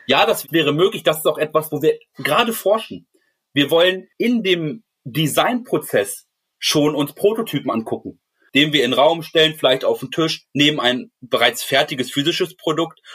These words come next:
um zu gucken, wie sieht es aus, ist es denn genauso, wie ich mir das vorgestellt hatte, um dann dort Verbesserungen vornehmen zu können. Also ja, genau das wollen wir auch in Zukunft damit erreichen und da sind wir schon sehr, sehr weit, das können wir aktuell schon, nur mit einem kleinen Pilotenteam gerade,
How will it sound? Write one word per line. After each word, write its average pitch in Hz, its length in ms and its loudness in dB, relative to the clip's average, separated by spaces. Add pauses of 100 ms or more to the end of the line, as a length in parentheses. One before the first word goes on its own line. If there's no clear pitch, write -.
um 156 160 0
zu 160 100 -6
gucken, 151 360 -2
wie 113 80 -8
sieht 123 180 -4
es 113 120 -8
aus, 139 360 2
ist - 140 -10
es 113 100 -10
denn 107 160 -4
genauso, 113 400 0
wie 117 60 2
ich 113 100 -8
mir 131 80 0
das 120 120 -2
vorgestellt 151 480 0
hatte, 156 240 -4 (200)
um 147 180 -2
dann 151 220 4
dort 156 160 4
Verbesserungen 135 480 -2
vornehmen 101 360 -2
zu - 120 -10
können. 101 240 -6 (240)
Also 135 200 0
ja, 151 320 0
genau 151 260 2
das 165 220 -2
wollen 147 180 0
wir 151 100 2
auch - 140 0
in 139 60 -6
Zukunft 156 420 -6
damit 131 220 -2
erreichen 123 440 0 (220)
und 131 160 0
da - 60 4
sind 170 160 -4
wir 175 80 0
schon 143 200 -4
sehr, 151 160 2
sehr 131 180 0
weit, 127 220 2
das - 120 -12
können 170 200 -2
wir 170 120 0
aktuell 156 340 -2
schon, 165 280 -4 (220)
nur 143 160 0
mit 147 140 -4
einem 135 160 -2
kleinen 135 260 0
Pilotenteam 151 640 -4
gerade, 156 400 2